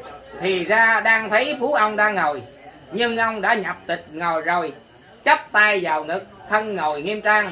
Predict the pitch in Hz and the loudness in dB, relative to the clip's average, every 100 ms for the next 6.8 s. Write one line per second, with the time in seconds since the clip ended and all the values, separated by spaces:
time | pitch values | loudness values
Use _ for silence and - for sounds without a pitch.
0 | 151 156 156 196 214 190 165 156 139 202 | -6 -6 -2 0 0 0 -2 -4 -4 -2
1 | 262 302 156 - 151 151 165 196 185 - | -2 -2 -6 -6 -4 -4 0 -2 -2 -10
2 | _ _ _ - _ _ - - - - | _ _ _ -20 _ _ -20 -20 -20 -20
3 | - - 160 160 156 202 202 - 214 262 | -20 -6 -2 -2 0 0 0 -2 -2 -2
4 | 185 - - 190 190 156 139 135 135 185 | -6 -10 -6 -6 -4 -4 -4 -6 -10 -4
5 | 185 190 185 175 - - - - - 165 | 0 0 0 -4 -18 -20 -20 -20 -8 0
6 | 190 175 165 175 175 160 131 | 0 0 -2 0 0 -2 -6